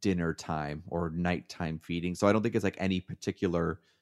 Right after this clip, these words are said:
um, category, if I can call it that. Um, but I think just kind of the generic scheduling sometimes, meaning, like,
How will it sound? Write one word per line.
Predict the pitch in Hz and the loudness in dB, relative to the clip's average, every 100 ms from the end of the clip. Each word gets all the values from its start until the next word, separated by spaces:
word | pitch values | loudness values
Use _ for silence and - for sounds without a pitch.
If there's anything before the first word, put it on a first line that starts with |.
| _ _ _ _ _ _ _ - | _ _ _ _ _ _ _ -8
um, | 87 80 - _ _ | -6 -6 -10 _ _
category, | - 90 92 101 110 113 123 | -2 2 2 2 2 2 2
if | 117 - | 0 0
I | 113 | -2
can | - 120 | -4 -10
call | - 120 120 | -2 -2 -2
it | - | -2
that. | 123 123 - _ _ _ _ _ | -2 -2 -6 _ _ _ _ _
Um, | 95 95 92 92 90 92 - - | 2 4 4 2 0 -2 -8 -4
but | 90 104 | 4 4
I | 104 | 4
think | 135 135 | 0 -2
just | 143 - | -4 -4
kind | - 101 | -2 2
of | 95 85 | 2 0
the | 95 | -2
generic | 87 - 92 87 87 87 - - _ _ _ - | -2 0 0 0 2 0 -2 -12 _ _ _ -10
scheduling | - - - 87 - 76 62 52 - | -6 -2 0 0 -4 -6 -6 -10 -10
sometimes, | - 85 82 85 71 67 92 | -4 -4 -4 -8 -8 -8 -4
meaning, | 92 85 | -4 -2
like, | 82 80 | -4 -6